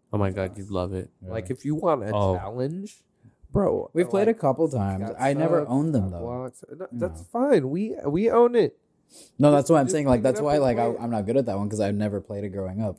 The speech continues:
Speaker 1: We'll talk, we'll talk
Speaker 2: Mm-hmm.
Speaker 1: about it another day.
Speaker 2: Another day, another day.
Speaker 1: Another day.
Speaker 3: Yeah,
Speaker 1: But
Speaker 3: that one, that one's fun as fuck.
Speaker 1: Who was y'all's favorite character to play with in
Speaker 2: Tenkaichi three?
Speaker 1: Yeah.
Speaker 2: Hmm.
Speaker 3: I'm gonna be real, bro. I'm gonna be, I'm gonna be real as fuck.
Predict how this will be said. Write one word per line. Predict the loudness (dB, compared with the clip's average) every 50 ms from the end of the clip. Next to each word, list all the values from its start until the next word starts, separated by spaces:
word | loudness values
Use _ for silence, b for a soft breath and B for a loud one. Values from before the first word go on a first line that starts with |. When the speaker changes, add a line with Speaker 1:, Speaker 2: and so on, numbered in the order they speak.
| -8 0
Speaker 1:
We'll | 0 0
talk, | 2 0 -6 -6
we'll | -6 -10
talk | -8 -8 -10
Speaker 2:
Mm-hmm. | -10 -10 -10 -8
Speaker 1:
about | -8 -6
it | -4
another | -4 -4 -4 -6 -8 -10
day. | -14 -18 -20 -20 _
Speaker 2:
Another | -16 -14 -12 -12
day, | -12 -14 -16 -16
another | -18 -20 -18
day. | -20 -20 -20 _ -14
Speaker 1:
Another | -12 -12 -12 -12 -16 -18
day. | -16
Speaker 3:
Yeah, | -16 -16 -16 -18 _ _ -2
Speaker 1:
But | -2 -2
Speaker 3:
that | -2 -6
one, | -10 -12 -14 -16 -20 -18 -14
that | -12 -10 -6
one's | -6 -6 -6 -8 -12 -18
fun | -18 -12 -6 -6 -6 -4 -4 -6
as | -10 -10 -12
fuck. | -10 -8 -8 -8 -8 -12 _ _ 6
Speaker 1:
Who | 8 8
was | 8 10
y'all's | 10 8 8 8
favorite | 8 6 6 6 2 2
character | 2 2 2 0 -4 -10 -12
to | -10
play | -4 2 4 4 4 4 0 -6
with | -6 0 2 2 2 2 -2 -10 _ _ _ _ _ -2
in | -2 -2 -2 -2 -6 -12 _ _ -16
Speaker 2:
Tenkaichi | -14 -8 -6 -6 -6 -6 -8
three? | -8 -6 -6 -6 -6 -2
Speaker 1:
Yeah. | -2 -2 -2 -2 _ _ _ _ _ _ _ _ _ _ _ _ _ _ _ -8
Speaker 2:
Hmm. | -8 -8 -8 -8 -12 -16 -18 -18 -20 -20 _ _ _ _ _ _ _ _ _ _ _ _ _ _ _ _ _ _ _ _ _ _ _ _ _ _ _ _ _ _ _ _ _ _ _ _ _ _
Speaker 3:
I'm | -6 -6
gonna | -6 -6
be | -4 -2 -2
real, | 0 2 2 2 2
bro. | 2 2 2 2 2 0 -2 -6 -12 _ _ _ _ _ _ _ _ _ _ _ _ _
I'm | -18 -16
gonna | -14 -14 -12
be, | -10 -10 -10 -10
I'm | -8
gonna | -8 -8 -8
be | -6 -4 -6 -4
real | -2 0 0 0 0
as | -2 -4 -6
fuck. | -2 0 0 0 0